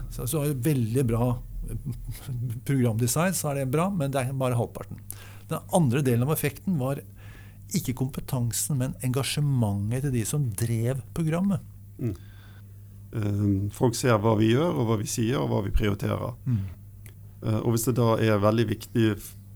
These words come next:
Speaker 2: du, du må jo vise da at den endringen, eller det som skal, er veldig viktig.
Speaker 1: Mm.
Speaker 2: Altså, personlig må du vise det. Så det, og, og, og da må jo du ha det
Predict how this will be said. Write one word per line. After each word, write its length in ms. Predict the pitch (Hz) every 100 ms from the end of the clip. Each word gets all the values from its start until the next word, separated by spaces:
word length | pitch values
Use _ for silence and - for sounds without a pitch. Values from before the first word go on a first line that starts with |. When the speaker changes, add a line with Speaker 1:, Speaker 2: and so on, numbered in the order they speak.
| - -
Speaker 2:
du, 240 | - 123 123
du 120 | 135
må 220 | 143 139
jo 100 | 117
vise 440 | 104 107 117 - 113
da 120 | 113 107
at 160 | 104 - -
den 220 | 110 110
endringen, 520 | 104 104 113 120 107
eller 200 | 101 104
det 140 | 107 107
som 160 | -
skal, 300 | - 113 107
er 280 | - 113 104
veldig 240 | 113 117
viktig. 260 | 123 123 147
Speaker 1:
Mm. 260 | - - 101 78
Speaker 2:
Altså, 280 | 117 117 101 95 - -
personlig 500 | - 135 127 139 117
må 140 | 113 113
du 80 | 107
vise 240 | 113 -
det. 140 | - 117 - - - - - -
Så 160 | -
det, 120 | 123
og, 240 | 117 120 113 -
og, 180 | - 127
og 160 | 127
da 80 | 123
må 160 | 131 127
jo 80 | 110
du 60 |
ha 240 | 110 135 117 101
det 240 | 180 190